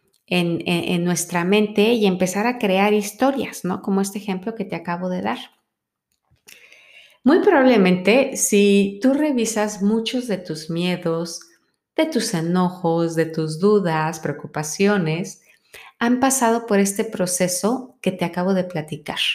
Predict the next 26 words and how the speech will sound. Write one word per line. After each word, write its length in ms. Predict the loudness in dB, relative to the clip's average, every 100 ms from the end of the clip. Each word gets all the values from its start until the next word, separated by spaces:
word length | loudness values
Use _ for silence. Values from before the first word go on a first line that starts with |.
| -8 _ _ _ _ _ _ -2
y 200 | 0 2
que 100 | 4
en 80 | 4
algún 280 | 4 4
momento 520 | 2 2 0 0 -2 0
le 160 | 0
dimos 400 | 2 0 0 -4
poder 560 | -6 -4 -2 -2 -2 -4
a 160 | -6 -4
ese 280 | -6 -8
pensamiento. 840 | -8 -6 -6 -6 -6 -6 -8 -10 -18 -20 _ _ _ _ _ _ _ _ 0
Pero, 180 | 2 4
¿qué 100 | 4
podemos 520 | 4 6 6 4 0
hacer 340 | -2 0 2
en 160 | 2 0
estos 380 | -2 -6 -6 -4
casos? 680 | -4 -2 -4 -6 -8 -14 -8
Bueno, 400 | -4 -2 -4 -12 _ _ _ _ _ _ _ _ _ _ _ -4
hay 600 | 2 4 2 0 -8 -20 _ _ _ _ -4
muchísimas 840 | 2 4 4 2 0 0 -2 -2 -4
herramientas 880 | -4 -4 -6 -6 -6 -6 -6 -10 -4
que 180 | 0 0
nos 240 | -2 -4
pueden 420 | -2 0 2 0 0
ayudar, 640 | -2 -2 -4 0 0 -2